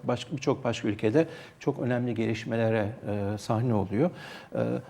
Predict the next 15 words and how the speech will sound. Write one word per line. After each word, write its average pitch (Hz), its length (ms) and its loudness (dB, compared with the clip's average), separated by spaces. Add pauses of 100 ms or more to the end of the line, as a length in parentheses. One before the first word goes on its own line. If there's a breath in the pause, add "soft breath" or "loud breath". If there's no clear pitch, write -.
o 165 100 8
açıdan 143 440 4 (260 loud breath)
gençlerimize 135 540 2
tavsiye 123 440 2
ediyorum 113 380 2
bu 117 120 4
pozisyonu. 90 500 -2 (200)
Başka 147 500 8 (280 loud breath)
yazılım 143 400 6
entegrasyonu 104 760 0
uzmanı. 95 360 -4
Yazılımların 120 600 0
entegre 123 420 2
çalışması 104 500 -2
lazım. 98 260 0